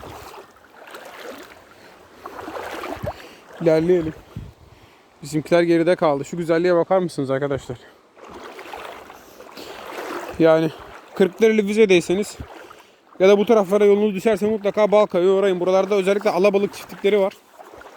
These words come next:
Yani özellikle bu bölgede çok balık çiftliği var. Acayip balık çiftliği var. Ve çok güzeller gerçekten hayvan, şeyle, balıklarıyla, deresiyle,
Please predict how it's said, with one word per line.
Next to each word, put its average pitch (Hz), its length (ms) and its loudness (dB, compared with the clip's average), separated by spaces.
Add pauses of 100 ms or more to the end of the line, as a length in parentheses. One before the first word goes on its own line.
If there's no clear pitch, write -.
(1500)
Yani 160 220 4
özellikle 185 440 0
bu 185 100 -4
bölgede 185 380 0 (260)
çok 185 180 0
balık 180 240 -2
çiftliği 175 360 -4
var. 139 140 -2 (920)
Acayip 180 440 0
balık 185 240 -4
çiftliği 156 340 -8
var. 196 160 -2 (540)
Ve - 60 -2
çok - 280 2
güzeller 156 680 -4
gerçekten 156 480 -8
hayvan, 156 320 -6 (200)
şeyle, 160 480 -2
balıklarıyla, 160 600 0 (920)
deresiyle, 165 680 2